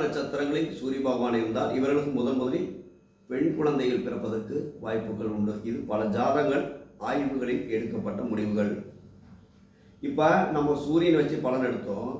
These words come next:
இந்த சூரியனோட இணைந்த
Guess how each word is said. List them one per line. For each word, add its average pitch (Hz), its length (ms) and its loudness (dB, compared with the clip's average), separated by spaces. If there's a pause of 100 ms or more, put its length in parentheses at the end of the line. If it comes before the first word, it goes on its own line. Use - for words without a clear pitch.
(960)
இந்த 165 180 6 (160)
சூரியனோட 196 540 6 (580)
இணைந்த 170 340 2